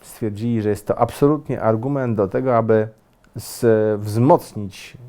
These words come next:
y, zieloną umowę, wzmoc-, wzmocnić zielo-, z-, zieloną zmianę i ograniczyć jeszcze bardziej emisję C O dwa. Republikanie natomiast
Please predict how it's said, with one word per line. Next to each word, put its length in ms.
y, 340
zieloną 560
umowę, 520
wzmoc-, 420
wzmocnić 720
zielo-, 400
z-, 240
zieloną 520
zmianę 520
i 360
ograniczyć 720
jeszcze 260
bardziej 420
emisję 420
C 200
O 60
dwa. 300
Republikanie 680
natomiast 720